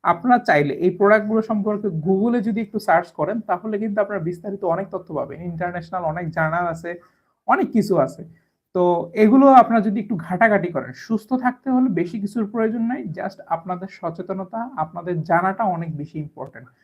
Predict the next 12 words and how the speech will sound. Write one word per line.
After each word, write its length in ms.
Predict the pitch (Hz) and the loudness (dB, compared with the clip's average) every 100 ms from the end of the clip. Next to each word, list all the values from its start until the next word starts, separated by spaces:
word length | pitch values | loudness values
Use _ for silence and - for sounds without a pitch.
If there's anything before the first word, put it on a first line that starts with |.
| _ - | _ -4
আমি 240 | 180 214 | 0 0
চাই 360 | 208 233 269 370 | 2 2 2 0
আপনারা 420 | 156 165 196 190 | -2 0 0 0
জানেন, 460 | 156 156 165 254 - | 2 0 0 -6 -6
আপনারাও 500 | 160 151 175 175 190 | -6 -4 -4 -2 -2
শিখেন, 420 | - 190 160 240 - _ _ - | -2 -4 -4 -6 -8 _ _ -8
যেগুলো 400 | 160 180 190 220 | 0 2 4 2
আপনি 500 | 226 180 165 196 202 | 2 0 0 -4 -2
আপনার 400 | 175 175 202 180 175 _ | -2 -2 -2 -2 -6 _
নিজেকে 580 | 165 165 190 190 254 254 | -4 0 2 4 2 2
পরিবর্তন 560 | - 214 202 165 165 151 | 2 2 2 0 -4 -8
করে 260 | - 135 | -8 -10